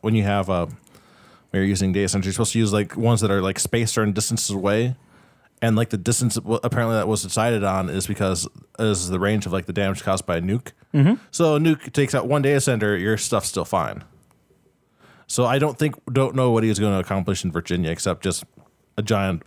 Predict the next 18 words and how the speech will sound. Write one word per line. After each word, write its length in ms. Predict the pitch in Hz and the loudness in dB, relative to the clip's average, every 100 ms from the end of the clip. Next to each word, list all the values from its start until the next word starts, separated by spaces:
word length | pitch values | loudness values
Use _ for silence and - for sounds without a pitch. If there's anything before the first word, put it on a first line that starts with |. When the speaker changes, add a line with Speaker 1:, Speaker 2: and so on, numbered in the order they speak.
| _ | _
Speaker 1:
mess. 480 | 101 95 60 - - - _ _ _ _ _ _ _ _ _ _ _ _ _ _ _ _ _ _ _ _ _ _ _ _ _ _ _ _ - _ - - - _ - - _ - - _ | -2 -2 -2 -8 -12 -16 _ _ _ _ _ _ _ _ _ _ _ _ _ _ _ _ _ _ _ _ _ _ _ _ _ _ _ _ -20 _ -20 -20 -20 _ -20 -20 _ -20 -20 _
Speaker 2:
All 260 | 143 147 143 | -2 2 4
right, 240 | 135 123 | 4 2
this 120 | 147 | 0
brings 240 | 139 170 143 | 0 2 2
us 120 | 131 | 0
to 80 | 151 | 2
our 100 | 120 | 2
discussion 460 | 104 - 107 101 101 | 0 -2 -2 -2 -2
topic 500 | 95 95 98 - - | -2 0 -4 -6 -4
because 480 | 104 110 101 101 | -2 2 0 0
we're 140 | 120 127 | 0 2
gonna 180 | 127 123 | 2 2
talk 240 | 156 139 | 0 0
about 200 | 139 135 | -2 0
that 200 | 151 127 | 0 0
now. 240 | 101 95 - - | -2 -4 -4 -2
Speaker 1:
Yeah. 180 | 196 | 0